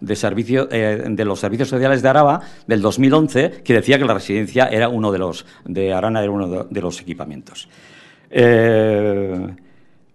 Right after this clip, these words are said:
y, y los trabajadores, eh, manifestaron que se sintieron, se sintieron, eh, eh,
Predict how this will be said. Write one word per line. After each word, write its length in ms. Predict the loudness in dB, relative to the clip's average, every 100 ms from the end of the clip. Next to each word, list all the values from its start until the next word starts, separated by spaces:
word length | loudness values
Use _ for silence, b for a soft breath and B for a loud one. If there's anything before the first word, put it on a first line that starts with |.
| -4
y, 440 | 0 2 2 2 2
y 20 |
los 240 | 2 -2
trabajadores, 640 | 0 2 2 2 2 0
eh, 120 | -2 -4
manifestaron 520 | -4 -6 -6 -4 -2
que 80 | -4
se 100 | -6
sintieron, 640 | -10 -10 -6 -2 -2 -4
se 180 | -10 -12
sintieron, 380 | -8 -4 -2 -2
eh, 540 | -2 -4 -8 -12 -14 b b
eh, 440 | -18 -14 -14 -12